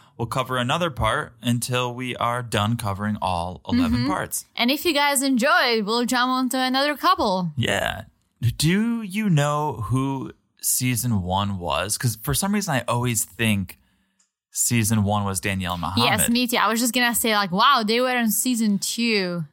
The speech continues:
Speaker 1: There's really only one couple that sticks out in my mind for season one.
Speaker 2: Who?
Speaker 1: Russ and Pow.
Speaker 2: They were on season one?
Speaker 1: I'm pretty sure. Don't
Speaker 2: I
Speaker 1: they
Speaker 2: thought they
Speaker 1: seem
Speaker 2: were
Speaker 1: like
Speaker 2: on the same season as Daniel and Mohammed.
Speaker 1: No.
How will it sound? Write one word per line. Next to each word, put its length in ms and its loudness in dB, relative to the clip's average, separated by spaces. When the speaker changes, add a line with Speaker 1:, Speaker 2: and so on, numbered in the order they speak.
Speaker 1:
There's 200 4
really 220 2
only 240 2
one 300 0
couple 280 -4
that 160 -2
sticks 400 -4
out 160 2
in 60 -4
my 140 0
mind 340 -4
for 120 -14
season 440 -4
one. 420 -6
Speaker 2:
Who? 360 0
Speaker 1:
Russ 340 0
and 140 2
Pow. 540 0
Speaker 2:
They 140 4
were 60 4
on 260 2
season 520 2
one? 280 2
Speaker 1:
I'm 120 2
pretty 360 0
sure. 300 0
Don't 140 4
Speaker 2:
I 100 4
Speaker 1:
they 80 0
Speaker 2:
thought 120 4
they 60 2
Speaker 1:
seem 80 2
Speaker 2:
were 60 2
Speaker 1:
like 100 2
Speaker 2:
on 120 -2
the 100 0
same 380 0
season 520 0
as 160 2
Daniel 480 0
and 180 0
Mohammed. 520 2
Speaker 1:
No. 520 -2